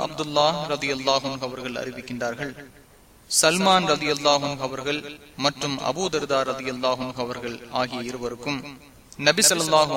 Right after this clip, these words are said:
அலைஹி வஸல்லம் அவர்கள் சகோதர தோழமையை ஏற்படுத்தினார்கள். ஒருமுறை சல்மான் ரலியல்லாஹு அன்ஹு அவர்கள் அபூ தர்தா ரலியல்லாஹு அன்ஹு அவர்களை சந்திக்க வந்தார்கள். அப்பொழுது உம்மு தர்தா ரலியல்லாஹு அன்ஹா அவர்களை அலங்காரம் செய்து கொள்ளாத நிலையில்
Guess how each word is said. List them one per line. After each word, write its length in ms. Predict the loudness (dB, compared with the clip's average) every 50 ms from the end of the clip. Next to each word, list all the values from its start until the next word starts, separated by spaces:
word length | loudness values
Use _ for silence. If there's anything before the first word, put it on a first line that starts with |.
| 0 0
அலைஹி 260 | 0 -2 -4 -6 -4 -2
வஸல்லம் 340 | -2 0 0 0 -2 -2 -2 -2
அவர்கள் 320 | -2 -2 -2 -2 -2 -4 -4 -8 -12 -14 -18 -20 -10 -4 0 2 2
சகோதர 420 | 2 2 2 2 2 2 2 0 0 -2
தோழமையை 380 | -2 0 0 -2 -2 -2 -4 -4 -6
ஏற்படுத்தினார்கள். 720 | -6 -6 -6 -8 -6 -4 -4 -2 -2 -2 -2 -4 -6 -6 -8 -14 -18 -20 -20 -20 _ -20 -20 -20 -20 _ _ _ _ -20 -20 -20 -20 -20 _ -20 -20 -6 0 2
ஒருமுறை 340 | 4 4 4 6 6 6 6 4 4 2 4 6 6
சல்மான் 400 | 6 4 6 6 6 6 6 4
ரலியல்லாஹு 480 | 2 2 0 0 2 4 4 4 4 2 -4
அன்ஹு 140 | -4 -4 -6
அவர்கள் 300 | -4 -2 -2 -2 -2 -2 -6 -10 -14 -14 -20 -20 -20 -20 -20 -12 -2 2 2 2
அபூ 160 | 4 4 2 2
தர்தா 260 | 2 2 4 6 6 6 6 2
ரலியல்லாஹு 480 | 0 0 -2 0 2 4 4 4 2 0
அன்ஹு 140 | -4 -4 -4
அவர்களை 280 | -4 -4 -4 -2 -2 -2 -2 -2
சந்திக்க 260 | -2 -4 -4 -4 -4 -4 -4
வந்தார்கள். 420 | 0 0 0 0 0 -4 -8 -8 -8 -14 -18 -20 -20 -20 -20 -20 -20 -20 -20 -20 -10 -2 0 0
அப்பொழுது 300 | 0 2 2 0 2 2 0 0 2
உம்மு 180 | 2 2 4 4 4
தர்தா 240 | 4 4 6 6 6 6 6 2
ரலியல்லாஹு 500 | 0 -2 -4 -2 2 2 2 2 2 0 -4
அன்ஹா 240 | -2 0 2 2 2 2 0 -4
அவர்களை 360 | -4 -4 -4 -2 0 0 0 -2 -4 -8 -12 -14 -18 -20 -20 -20 -20 -20 _ -20 -20 -20 -10 -2 2 4
அலங்காரம் 440 | 4 6 8 10 8 8 8 6 4
செய்து 180 | 4 4 2 2
கொள்ளாத 360 | 0 2 6 6 6 6 6 4
நிலையில் 380 | 0 0 0 0 -2 -4 -2